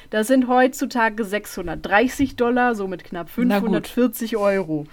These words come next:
Speaker 1: Das ist immer noch nicht viel, aber mehr als zwanzig.
Speaker 2: Das ist wohl wahr.
Speaker 1: So, und das brachte mich jetzt genau wie dich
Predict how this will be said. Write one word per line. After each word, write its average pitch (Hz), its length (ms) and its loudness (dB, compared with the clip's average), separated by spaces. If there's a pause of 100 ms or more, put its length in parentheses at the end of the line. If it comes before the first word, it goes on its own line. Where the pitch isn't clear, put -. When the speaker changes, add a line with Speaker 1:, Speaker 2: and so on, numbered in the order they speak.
(320)
Speaker 1:
Das 220 140 0
ist 247 160 -2
immer 294 220 4
noch 254 180 2
nicht 214 200 -4
viel, 277 320 6
aber 190 200 0
mehr 214 220 0
als 202 220 -4
zwanzig. - 800 -12 (960)
Speaker 2:
Das 185 240 -4
ist - 100 -16
wohl 175 160 -6
wahr. 156 240 -8 (340)
Speaker 1:
So, 226 220 2 (100)
und 220 140 0
das 359 180 4
brachte 269 340 0
mich 226 120 -6
jetzt 269 180 0
genau 190 260 -6
wie 175 60 -12
dich 247 220 -2